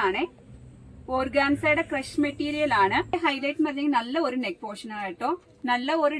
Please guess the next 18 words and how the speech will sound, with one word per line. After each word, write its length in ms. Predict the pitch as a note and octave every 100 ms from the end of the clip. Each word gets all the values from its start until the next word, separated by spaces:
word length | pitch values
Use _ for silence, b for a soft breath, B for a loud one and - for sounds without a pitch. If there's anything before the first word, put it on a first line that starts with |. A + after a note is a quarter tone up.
| A#3
ഡാർക്ക് 580 | A#3 A#3+ C4 D#4 E4+ F#4 C4
ഗ്രീൻ 260 | A#3+ A#3+ C#4 C#4+
കളർ 220 | C#4 D4 C#4+ F#3+
ആണ്. 180 | A3 E4 - - - -
ത്രെഡ് 260 | B3 B3 A#3 C4+
വർക്കും 300 | C#4 F#4+ A4+ -
സീക്വൻസ് 420 | B3 - B3 B3
വർക്കും 180 | A#3+ C4 B3
കൂടെ 120 | B3 G3+
ഉണ്ട്. 160 | G3 D#4+ C4
നല്ല 180 | A#3 C4+ D#4+
ഒരു 80 | D4 A3
ഭംഗിയാണ് 440 | G#3+ A#3 A#3 F#3+
കേട്ടോ. 240 | E3+ C4+ G#3+ - A3+ A#3+
നല്ല 220 | B3 D#4 D4
ഒരു 100 | D4+ C4+
കോൺട്രാസ്റ്റ് 580 | A#3+ B3 B3 - D4+ C#4
കളർ 160 | A#3